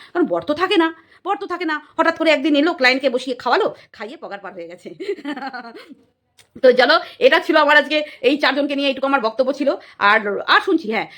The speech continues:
আহ, সন্দীপ নাকি পিছনে বাইকে বসিয়ে কোনো মেয়েকে নিয়ে গেছে। না বন্ধুরা, আমি দেখেছি কোনো মেয়ে না যায়নি, একটা পুরুষের গলা পেয়েছি আমরা। এই যারা কানে অন্ধ, গাধি, গরু, গাধি, গ-, মানে কি বলবো, গবেট, তারা ওইসব শুনবে। আর যদি মেয়েও নেয়, যদি মেয়েও নেয়, আমি মানছি যদি কোনো মেয়েও থাকে, বেশ করেছে,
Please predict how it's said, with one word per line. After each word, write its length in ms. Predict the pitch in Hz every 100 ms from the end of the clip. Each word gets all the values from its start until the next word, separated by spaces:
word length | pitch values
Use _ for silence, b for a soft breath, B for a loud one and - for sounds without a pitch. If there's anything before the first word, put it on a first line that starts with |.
| -
আহ, 180 | 254 262
সন্দীপ 280 | 349 311
নাকি 180 | 277 302
পিছনে 280 | 302 285 277
বাইকে 360 | 233 220 240 254
বসিয়ে 220 | 254 262
কোনো 140 | 247
মেয়েকে 260 | 233 240 254
নিয়ে 120 | 240
গেছে। 180 | 247 262
না 140 | 233
বন্ধুরা, 300 | 254 240 233 B B
আমি 160 | 285 294
দেখেছি 340 | 269 277 349 B
কোনো 140 | 269 269
মেয়ে 180 | 254 262
না 140 | 226
যায়নি, 340 | 202 226 302 -
একটা 160 | - -
পুরুষের 280 | 254 269
গলা 140 | 233 220
পেয়েছি 280 | 214 214 240
আমরা। 200 | 233 - B -
এই 100 | 202
যারা 200 | 226 226
কানে 260 | 214 233
অন্ধ, 200 | 214 220 233 202
গাধি, 240 | 196 233
গরু, 240 | 180 220
গাধি, 340 | 202 202 214 220 B -
গ-, 80 | 208
মানে 200 | 208 202
কি 120 | 220
বলবো, 180 | 220 208
গবেট, 380 | 208 226 233 - B
তারা 280 | 220 247 262
ওইসব 240 | 233 269
শুনবে। 360 | - 254 226 320 B B
আর 160 | - 269
যদি 280 | 370 392
মেয়েও 300 | 339 269 349
নেয়, 360 | 339 226 208 151 - _ _ _ _ _
যদি 220 | 320 381
মেয়েও 380 | 370 277 392 440
নেয়, 280 | 330 190 143 _ _ -
আমি 160 | 320
মানছি 260 | 381 330 415
যদি 120 | 392
কোনো 140 | - 392
মেয়েও 280 | 240 285
থাকে, 220 | 302 - 165
বেশ 380 | 170 294 294
করেছে, 320 | - 156 135